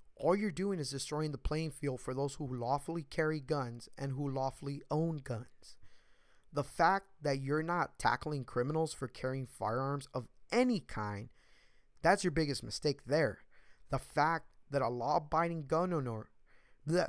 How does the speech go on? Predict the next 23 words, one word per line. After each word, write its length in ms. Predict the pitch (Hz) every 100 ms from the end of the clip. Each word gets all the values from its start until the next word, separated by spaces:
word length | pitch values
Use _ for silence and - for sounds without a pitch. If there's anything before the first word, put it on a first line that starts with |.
| 135
gun 280 | 147 202 214
owner 360 | 139 127 123 -
is 180 | 135 131
allowed 400 | 123 123 147 143
to 80 | 139
be 200 | 139 143
sued 480 | - - 190 170 - -
by 220 | 104 165
the 100 | 180
criminal 580 | - - 185 165 117 123 - - - - -
or 220 | 147 202
its 140 | 196
family 540 | - - 175 202 190 135
members 560 | 117 117 113 110 - - -
after 240 | 135 -
the 80 | 139
criminal 400 | 135 156 160 139 -
perishes, 640 | - 131 156 - 175 175 - - - - -
that's 320 | 123 156 196 -
your 120 | 160
wrongdoing 580 | 143 135 120 123 120 107
as 220 | 107 -
well. 340 | 165 160 -